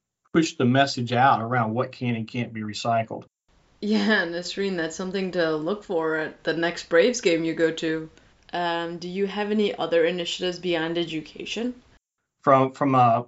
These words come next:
Speaker 1: from a forest sustainability standpoint, we engage with private landowners every day with our foresters in, in each of the regions that we operate in.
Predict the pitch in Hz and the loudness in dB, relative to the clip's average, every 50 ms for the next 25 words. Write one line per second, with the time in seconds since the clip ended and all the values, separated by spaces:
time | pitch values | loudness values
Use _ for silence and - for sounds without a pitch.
0 | _ _ - 127 123 117 - - - 131 135 139 131 - - 131 127 - 143 135 | _ _ -8 -6 -6 -6 -6 -6 -2 0 2 2 2 0 -2 -6 -6 -2 -2 0
1 | 131 127 117 123 127 131 143 147 139 - - 151 143 147 143 143 156 160 156 156 | 0 0 0 0 0 0 0 0 -2 -2 0 0 0 0 0 -2 0 0 0 0
2 | 147 131 123 135 139 147 147 143 139 123 127 127 127 127 131 131 131 127 123 123 | 0 0 0 0 2 4 4 4 4 4 4 4 6 4 4 4 2 0 0 2
3 | - 127 120 120 120 117 110 107 110 120 123 120 120 117 107 101 107 117 117 117 | 4 4 4 4 4 2 -2 -2 -2 0 0 0 0 -2 -4 -6 -6 -4 -4 -4
4 | 117 110 107 117 117 117 110 107 107 107 104 101 - - 117 117 113 110 - - | -4 -2 -2 0 0 2 0 0 -2 -4 -6 -6 -4 -2 2 2 2 2 0 -2
5 | 110 104 104 - - - 127 113 110 - - 120 120 113 117 117 - 123 113 110 | -4 -4 -4 -6 -6 -4 -2 -2 -2 0 2 4 4 4 2 0 -4 -4 -2 2
6 | 120 120 120 120 117 107 - 127 120 110 117 120 113 117 131 131 - 113 104 98 | 4 4 4 2 0 -2 -4 -2 0 2 4 6 6 6 4 2 0 -2 -2 -2
7 | 98 98 101 107 110 | -4 -6 -8 -10 -12